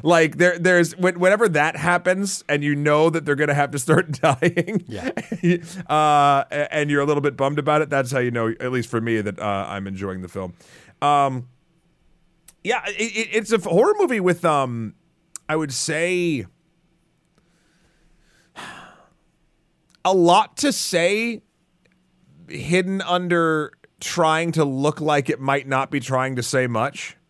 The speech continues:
Speaker 2: What
Speaker 1: I, I, like, uh, it, it, it deals a lot with the concept of, um, uh, morality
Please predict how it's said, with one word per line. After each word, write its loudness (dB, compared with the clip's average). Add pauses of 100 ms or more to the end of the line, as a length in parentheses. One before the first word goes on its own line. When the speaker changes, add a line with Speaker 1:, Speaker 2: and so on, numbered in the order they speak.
(140)
Speaker 2:
What -4
Speaker 1:
I, 0
I, -4
like, 2
uh, 2 (100)
it, -2
it, -8 (420)
it 0
deals 4
a 2
lot 4
with -2
the -6
concept -4
of, 0
um, -2 (1160)
uh, 2
morality 2